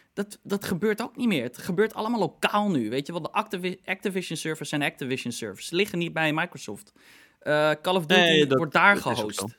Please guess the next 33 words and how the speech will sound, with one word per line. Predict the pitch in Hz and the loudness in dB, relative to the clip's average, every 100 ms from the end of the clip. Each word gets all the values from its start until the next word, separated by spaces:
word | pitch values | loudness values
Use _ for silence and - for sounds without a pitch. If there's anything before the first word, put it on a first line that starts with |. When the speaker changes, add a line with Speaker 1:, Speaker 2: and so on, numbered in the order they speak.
| _ _ - - _ | _ _ -20 -20 _
Speaker 1:
Eh, | - - | -14 -10
Speaker 2:
Dat | 107 | -4
Speaker 1:
ja. | 180 170 | 0 0
Speaker 2:
is | |
ook | 98 | -2
zo. | 92 92 | -10 0
Maar | 120 | 4
ja, | 143 | 6
aan | 123 | 8
de | 135 | 6
andere | 160 156 147 | 6 2 0
kant, | 143 147 | -2 -2
weet | 143 139 | -4 -2
je | 143 | -2
wel, | |
je | 143 123 | -2 -2
zag, | 127 120 - | -2 -6 -4
ehm, | 120 120 117 117 _ - _ _ _ _ _ _ - | -2 0 0 -4 _ -20 _ _ _ _ _ _ -8
nou, | 117 | -6
volgens | 110 113 | -2 -2
mij | 123 120 | 0 -2
is | 120 | -2
het | 120 | -2
nu | 123 120 117 | 0 2 2
een | 113 | 0
jaar | 117 123 | -2 -4
of | - | -6
vijf, | - 131 131 | -2 0 0
zes | - 147 151 - | 0 0 -2 -2
geleden | 151 143 156 180 | -2 0 -2 -4
dat, | 131 120 - _ _ _ _ _ _ _ _ | -6 -8 -10 _ _ _ _ _ _ _ _
want, | 113 110 - _ - | -6 -4 -10 _ -2
eh, | 120 113 113 | 0 0 -2